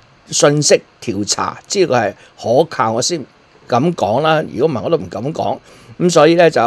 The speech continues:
我啲嘢可能會慢少少，因為我唔敢講啲，啊，假嘅嘢。但係，啊，佢唔畀我收，即係賺啲廣告費，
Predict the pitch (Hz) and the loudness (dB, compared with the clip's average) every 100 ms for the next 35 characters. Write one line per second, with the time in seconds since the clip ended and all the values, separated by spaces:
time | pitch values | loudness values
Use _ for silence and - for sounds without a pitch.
0 | 117 131 - 117 127 - 156 131 151 104 | 2 2 0 -2 -4 0 0 0 0 -2
1 | 127 98 110 - 139 147 131 - 147 113 | -2 -4 -4 -2 -2 0 0 0 -2 -2
2 | 110 113 - 143 - 135 156 151 156 - | -4 -8 -8 -8 -6 -6 -4 -4 -6 -14
3 | - - 104 101 104 117 151 139 113 - | -20 -8 -6 -4 -4 -2 2 2 2 -2
4 | - _ _ - 92 113 110 113 107 _ | -10 _ _ -6 -6 -2 -2 -2 -6 _
5 | _ _ - - 117 123 - 156 135 180 | _ _ -8 -2 0 -2 2 0 2 0
6 | 175 165 180 - - 98 - 165 135 131 | 2 4 4 2 -2 -10 -2 2 4 2
7 | - 98 139 135 113 170 165 135 151 135 | 0 -4 -4 -6 -2 -2 2 2 4 2
8 | 131 123 | 2 -4